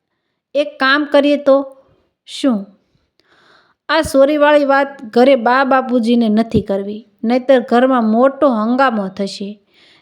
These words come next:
ને આજુબાજુમાં કોઈ સાંભળી જશે તો ઇજ્જત જશે ને આપણું બંનેનું પણ આવી બનશે. બા બાપુજી આપણને આખી જિંદગી સંભળાવશે." "હા, તમારી વાત સાચી છે.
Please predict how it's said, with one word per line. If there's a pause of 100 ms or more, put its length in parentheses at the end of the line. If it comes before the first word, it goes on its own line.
(100)
ને
આજુબાજુમાં (100)
કોઈ
સાંભળી
જશે
તો
ઇજ્જત
જશે (440)
ને
આપણું
બંનેનું
પણ
આવી
બનશે. (840)
બા
બાપુજી (100)
આપણને
આખી
જિંદગી
સંભળાવશે." (480)
"હા, (540)
તમારી
વાત
સાચી
છે.